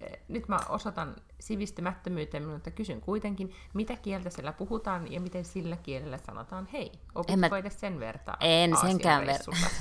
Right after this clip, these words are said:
Speaker 2: <laughs> senkään vertaa en oppinut. Mutta siis siellä on, äh,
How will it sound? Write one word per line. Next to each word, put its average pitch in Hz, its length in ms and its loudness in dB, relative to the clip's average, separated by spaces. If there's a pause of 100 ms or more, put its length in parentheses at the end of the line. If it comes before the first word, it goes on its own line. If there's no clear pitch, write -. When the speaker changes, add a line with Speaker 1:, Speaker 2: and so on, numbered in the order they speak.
Speaker 2:
<laughs> - 280 0
senkään 185 320 8
vertaa 156 380 8
en 170 200 4
oppinut. 190 400 4 (300)
Mutta 254 260 8
siis 202 240 6
siellä 196 240 8
on, 202 120 4
äh, 147 720 4